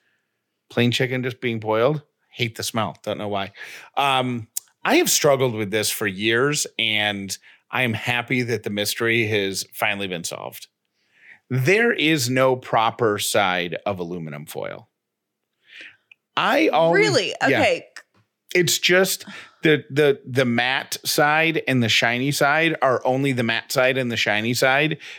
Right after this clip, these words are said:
Speaker 1: because of the manufacturing process and the rolling process. But
Speaker 2: So what side do you prefer be on the outside?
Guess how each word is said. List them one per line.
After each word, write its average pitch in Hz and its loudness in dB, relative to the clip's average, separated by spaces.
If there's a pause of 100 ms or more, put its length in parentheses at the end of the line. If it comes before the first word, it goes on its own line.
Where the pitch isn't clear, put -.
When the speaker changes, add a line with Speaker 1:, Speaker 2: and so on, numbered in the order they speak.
(200)
Speaker 1:
because 123 2
of 120 -2
the 113 0
manufacturing 107 -2
process 143 0
and 113 -4
the 98 -2
rolling 101 -2
process. 143 0 (440)
But 127 0 (220)
Speaker 2:
So 262 4
what 247 2
side 254 2
do 247 -4
you 214 -2
prefer 214 -2
be 185 0
on 170 2
the 139 -6
outside? - -6